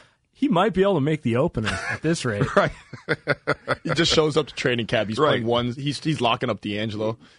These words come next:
Speaker 3: in scrimmages
Speaker 2: Dude.
Speaker 3: on, on one leg. Uh, now he's living. Looks like he's, somebody said he was engaged to, uh, was that Lori, Laura Harrier?
Speaker 2: Yeah, girl from Spider-Man.
Speaker 3: Uh,
Speaker 2: Yeah.
Speaker 3: is she from Spider-Man?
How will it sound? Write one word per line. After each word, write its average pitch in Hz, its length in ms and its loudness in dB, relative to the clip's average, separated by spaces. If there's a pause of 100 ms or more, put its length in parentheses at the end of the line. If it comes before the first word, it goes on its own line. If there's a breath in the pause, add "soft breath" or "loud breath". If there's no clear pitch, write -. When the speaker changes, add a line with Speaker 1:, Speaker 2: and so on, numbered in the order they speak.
(120)
Speaker 3:
in 113 140 -4
scrimmages 113 640 -4
Speaker 2:
Dude. 110 300 -6
Speaker 3:
on, 120 180 0
on 120 260 0
one 120 240 0
leg. 110 300 0 (360 soft breath)
Uh, 117 200 4
now 123 120 0
he's 196 200 -2
living. 156 200 -4
Looks 143 140 -4
like 147 100 -4
he's, 147 200 -4
somebody 165 280 -6
said 165 140 -6
he 170 80 0
was 160 80 0
engaged 165 640 -2
to, 147 240 0
uh, 143 260 2
was 135 140 -2
that 107 120 -2
Lori, 131 400 0
Laura 127 380 0
Harrier? 127 280 -2
Speaker 2:
Yeah, 104 40 -2
girl 107 220 0
from 104 140 -4
Spider-Man. 117 540 -2
Speaker 3:
Uh, 127 220 -10
Speaker 2:
Yeah. 117 80 -2
Speaker 3:
is 110 140 0
she 80 80 -4
from - 160 -18
Spider-Man? 262 280 -10